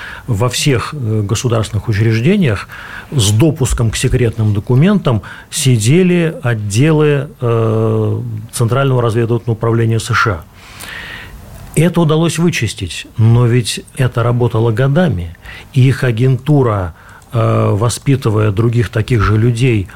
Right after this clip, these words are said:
работала и работает годами. Это вот, э, такая, э, и-, игра какая-то слишком либеральная. Заигрались мы слишком в ле-, в либерализм. Очень заигрались.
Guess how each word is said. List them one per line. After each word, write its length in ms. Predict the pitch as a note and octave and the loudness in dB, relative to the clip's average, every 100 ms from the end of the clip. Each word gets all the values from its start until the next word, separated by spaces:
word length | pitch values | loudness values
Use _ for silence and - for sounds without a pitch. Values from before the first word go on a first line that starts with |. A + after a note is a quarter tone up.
| - | -8
работала 580 | G#2+ A#2 A#2+ B2+ - G#2+ | -2 0 0 0 0 0
и 40 | G#2+ | 0
работает 580 | G#2 A#2 A#2 G#2+ G#2 G2 | 0 -2 -2 -2 -2 -2
годами. 480 | G#2+ C3 F#3 C3+ D#2+ - - - - - - - - - | -2 0 0 -2 -6 -18 -20 -20 -20 -18 -16 -16 -16 -4
Это 260 | D3+ D#3+ E3 | -2 2 2
вот, 280 | E3+ E3+ - | 0 -2 -2
э, 160 | F3 D3 | -2 0
такая, 720 | E3 E3+ F3 E3 D#3 D#3+ D3+ | 0 0 2 2 0 0 -2
э, 40 | D#3+ | -4
и-, 320 | F3 - F3 | -6 0 2
игра 300 | C#3 F3 D3+ | 4 2 0
какая-то 600 | - A#2 B2 A2 G#2 A2+ | -2 -2 -2 -2 -2 -4
слишком 560 | - C#3 B2+ - A#2+ | 0 2 2 2 2
либеральная. 640 | A#2 B2+ C#3+ D3 A2 G#2 G#2+ | 2 2 2 0 0 0 0
Заигрались 640 | C3 E3+ E3 E3+ A#2 G#2 | 2 2 2 2 0 -2
мы 100 | A2 | -4
слишком 440 | G#2 G#2+ - G#2+ G2 | -2 -4 -4 -4 -2
в 100 | G#2+ | -2
ле-, 100 | A2+ | 0
в 60 | |
либерализм. 760 | G#2+ G#2+ A2+ A#2 A2 F#2+ F2 E2 - - - | 2 2 2 0 0 -2 -4 -10 -14 -16 -6
Очень 340 | - F#3 C#3 A#2+ | 0 2 2 0
заигрались. 840 | G2+ A2 A2 A2+ F#2 F2 - - | 2 0 0 -2 -2 -6 -8 -10